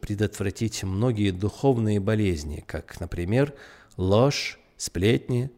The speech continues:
клевета, злословие и дискриминация других.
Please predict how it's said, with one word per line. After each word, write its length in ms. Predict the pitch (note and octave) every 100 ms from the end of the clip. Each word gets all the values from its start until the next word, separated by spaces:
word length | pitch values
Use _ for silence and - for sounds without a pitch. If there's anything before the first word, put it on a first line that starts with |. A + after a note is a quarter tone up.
| _
клевета, 680 | - F#2 E2 E2 G2 B2+ C3+ - _
злословие 880 | - F#2 F2+ - G2 B2+ A#2+ A#2 B2 - _ _
и 240 | F#2+ F2+ E2
дискриминация 880 | G2 - F#2 F2 F2 G2+ - F#2 F#2
других. 540 | G#2 G#2+ F2 -